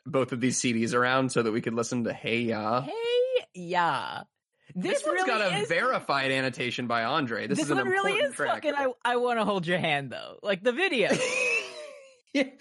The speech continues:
Speaker 1: yeah, it's a sock hop.
Speaker 2: Yeah. Uh, can we get what the artist has said about this song?
Speaker 1: It's a big, big paragraphs.
Speaker 2: All right. Uh, he says, I'll, I'll paraphrase. Uh, "Andre three thousand was completely terrified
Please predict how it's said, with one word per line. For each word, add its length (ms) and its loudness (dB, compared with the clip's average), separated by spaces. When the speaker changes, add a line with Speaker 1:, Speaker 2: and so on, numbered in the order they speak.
Speaker 1:
yeah, 160 4
it's 100 0
a 60 2
sock 280 0
hop. 320 2
Speaker 2:
Yeah. 380 -6
Uh, 320 4
can 180 0
we 140 0
get 220 0
what 240 0
the 80 0
artist 260 2
has 140 -6
said 140 0
about 280 0
this 140 -6
song? 340 -2
Speaker 1:
It's 220 -6
a 140 2
big, 480 0
big 280 -2
paragraphs. 840 -2
Speaker 2:
All 120 4
right. 240 -4
Uh, 600 2
he 160 -2
says, 400 0
I'll, 240 2
I'll 120 2
paraphrase. 540 -2
Uh, 360 0
"Andre 240 2
three 100 -2
thousand 300 2
was 120 0
completely 440 -4
terrified 640 2